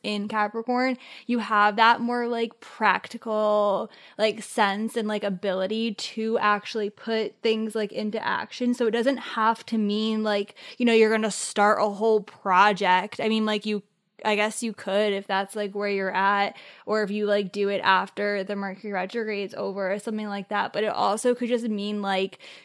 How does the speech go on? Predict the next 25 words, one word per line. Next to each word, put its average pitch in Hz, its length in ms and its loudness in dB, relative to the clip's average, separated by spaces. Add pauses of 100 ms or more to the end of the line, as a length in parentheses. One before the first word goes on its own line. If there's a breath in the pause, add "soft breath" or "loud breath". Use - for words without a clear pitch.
you 240 120 2
know, 214 300 0
getting 220 400 2
that 214 220 4
routine 208 600 -2
back 185 260 2
together 185 600 0
and, 196 340 -2
like, 196 280 0
I 190 100 4
don't 196 80 0
know, 196 120 0
doing 202 240 2
your 214 120 4
skincare 196 520 0
every 180 160 0
day. 180 160 0
Like, 180 140 -2
it 202 60 0
doesn't 214 240 -2
always 202 340 0
have 180 380 -2
to 202 100 2
be, 180 400 -6
like, 143 460 -6